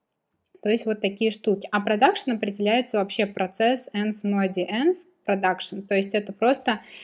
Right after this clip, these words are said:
когда запускаешь команду, зада-, задаешь спереди дополнительно вот эту переменную.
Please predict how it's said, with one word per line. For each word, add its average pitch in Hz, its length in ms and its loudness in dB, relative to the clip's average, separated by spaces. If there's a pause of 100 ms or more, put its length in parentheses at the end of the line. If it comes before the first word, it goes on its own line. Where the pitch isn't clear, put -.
когда 220 280 8
запускаешь 220 560 2
команду, 269 500 4
зада-, 214 400 -4
задаешь 202 400 2
спереди 233 500 2
дополнительно 202 680 -2
вот 190 120 -2
эту 202 240 -2
переменную. 196 680 2